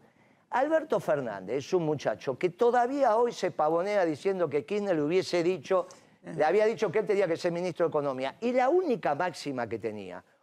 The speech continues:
Speaker 1: una muy tonta de hace muchos años, muchos te digo décadas, es los precios en el mercado, los salarios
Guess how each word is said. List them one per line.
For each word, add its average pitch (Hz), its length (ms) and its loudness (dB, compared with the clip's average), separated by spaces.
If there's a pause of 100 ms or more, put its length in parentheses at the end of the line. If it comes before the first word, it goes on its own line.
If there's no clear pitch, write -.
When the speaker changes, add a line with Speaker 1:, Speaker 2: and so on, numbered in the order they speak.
Speaker 1:
una 143 260 0
muy 165 240 2
tonta 156 480 2
de 131 80 2
hace 127 200 -2
muchos 131 360 -6
años, 95 340 -4 (540)
muchos 185 380 2
te 131 80 0
digo 135 240 4
décadas, 107 640 0
es 180 400 0 (440)
los 214 300 2
precios 165 1120 -2 (1080)
en 147 180 -4
el 143 140 -4
mercado, 107 440 -8 (840)
los 185 280 2
salarios 214 840 2